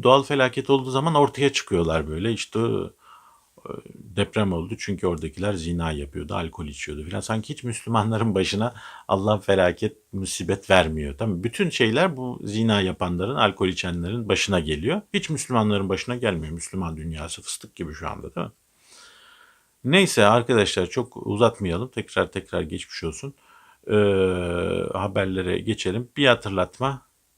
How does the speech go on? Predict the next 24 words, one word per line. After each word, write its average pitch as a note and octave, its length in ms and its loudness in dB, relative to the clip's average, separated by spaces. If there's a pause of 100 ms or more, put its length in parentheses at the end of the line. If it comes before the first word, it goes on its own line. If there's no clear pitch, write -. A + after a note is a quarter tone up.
(500)
Evet, F#2 280 -4
like F2+ 300 -4
yapın. G#2 280 -12 (160)
Unutacağım E2 520 -6
çünkü. F2+ 400 -14 (880)
Ee, G2 320 0
bir F#2+ 220 0
de, C3+ 200 4 (460)
e, G#2 180 2
ay A2 360 4
sonu G#2+ 340 0
geldi. F2+ 300 0
Ay G2 120 2
sonu F#2+ 280 -4
olduğu F2 320 -4
zaman F2+ 300 -4
ben F2+ 140 -2
hatırlatmada F2 760 -6
bulunuyorum. E2+ 600 -4
Patreon E2+ 440 -6
olur, E2 360 -8
YouTube'daki E2+ 880 -8
işte - 360 -10
o, F2 300 -6